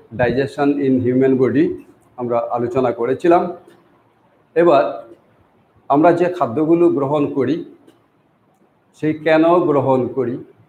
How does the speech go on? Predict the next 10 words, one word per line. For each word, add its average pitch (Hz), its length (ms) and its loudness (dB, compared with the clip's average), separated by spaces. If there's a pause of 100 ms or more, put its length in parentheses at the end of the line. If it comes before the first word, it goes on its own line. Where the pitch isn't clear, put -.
(500)
আমরা 139 180 2
জানি 139 400 0 (480)
যে 139 60 -12
খাদ-, - 540 -8
শক্তির, - 880 0 (480)
জীবদেহে 160 540 2
শক্তির 165 600 0
উৎস - 260 -4
হলো 147 400 0 (240)
খাদ্য। 120 500 -2